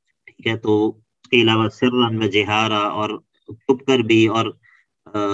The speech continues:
अलल ऐलान भी और एक एक कर कर भी और इस तरह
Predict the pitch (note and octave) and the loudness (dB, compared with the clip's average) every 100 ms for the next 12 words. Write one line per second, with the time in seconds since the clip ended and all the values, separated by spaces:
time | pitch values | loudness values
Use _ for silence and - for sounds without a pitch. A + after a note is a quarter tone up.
0 | G2+ G2+ G2 - _ - B2+ B2+ A2 A2+ | -2 -2 -4 -10 _ 0 4 4 4 2
1 | A2+ A#2+ A#2+ A2+ A2+ G#2 A2 G#2 _ _ | 2 0 0 -2 -2 -4 -6 -8 _ _
2 | - B2 C3 C3+ B2+ B2 A2+ A#2+ A2+ G#2 | -8 0 2 4 2 0 -2 -2 -4 -2
3 | A2 A2 G#2 G2 - B2+ C3 B2 A#2 | 0 2 0 -6 -14 -8 -2 0 0